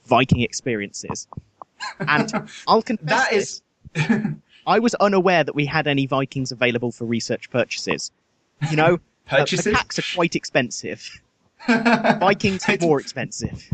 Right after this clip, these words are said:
Speaker 2: much harder to convince, or indeed, uh, it, like, hold down a Viking while you're trying to lobotomize it.
Speaker 1: Um, yeah,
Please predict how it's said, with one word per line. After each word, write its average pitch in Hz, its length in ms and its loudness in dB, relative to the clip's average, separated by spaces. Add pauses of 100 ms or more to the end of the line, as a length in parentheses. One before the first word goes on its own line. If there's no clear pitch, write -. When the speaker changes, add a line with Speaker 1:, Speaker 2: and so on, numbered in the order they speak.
Speaker 2:
much - 380 2
harder 175 300 2
to 143 120 -2
convince, 139 600 -2
or 139 200 4
indeed, 139 400 2 (240)
uh, - 300 -10 (1160)
it, 117 280 -4
like, 135 220 6
hold 156 380 0
down 147 280 2
a 117 60 2
Viking 127 420 -2
while 95 140 -4
you're 98 80 -6
trying 107 220 -4
to 107 80 -8
lobotomize 85 640 -4
it. - 160 -2 (580)
Speaker 1:
Um, 214 280 4
yeah, 196 260 4